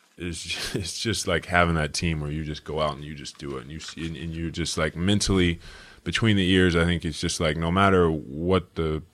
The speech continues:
series is at, no matter how much you're down by, like, you just have to keep playing. And Doc talks to us about it all the time. You're never out of a game.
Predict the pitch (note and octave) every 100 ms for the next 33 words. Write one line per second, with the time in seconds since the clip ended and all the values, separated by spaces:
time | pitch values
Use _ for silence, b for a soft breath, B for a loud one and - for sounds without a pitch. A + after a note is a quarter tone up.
0 | _ - - G2+ F#2+ F2 E2+ F2 E2+ D2+
1 | E2 E2+ E2 E2 F#2+ F2+ - E2 D#2 D#2+
2 | D#2+ E2 E2 D#2 D#2+ F2 E2+ - D2+ D2+
3 | D2+ D#2 - D2 D2 C#2 E2 D#2+ - D#2+
4 | - D2+ - D2+ D2+ D2+ - D2+ C#2+ C#2+
5 | D#2 D#2 D2 D2 b b b b b b
6 | - E2+ F#2 G2 F2 F2 E2+ D#2 D#2 C#2+
7 | C#2 D#2+ D2